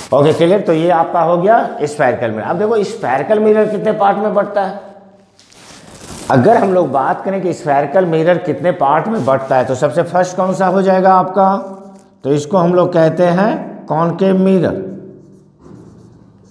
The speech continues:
कॉनकेव मिरर। और कॉनकेव मिरर को हम लोग क्या बोलते हैं?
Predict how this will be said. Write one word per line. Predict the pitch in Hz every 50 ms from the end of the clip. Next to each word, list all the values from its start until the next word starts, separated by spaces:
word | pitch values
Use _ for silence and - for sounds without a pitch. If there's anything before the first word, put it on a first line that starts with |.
| - - -
कॉनकेव | 135 151 160 160 160 175 202 220 247 247 254 - - 113
मिरर। | 131 151 156 156 147 135
और | 135 139 147 147
कॉनकेव | - - 156 160 170 160 165 190 190 196
मिरर | 185 180 180 175 190 190 180
को | - 190
हम | 180 185 185
लोग | 190 175 -
क्या | 202 202 190
बोलते | 180 170 143 117 - 101
हैं? | 92 90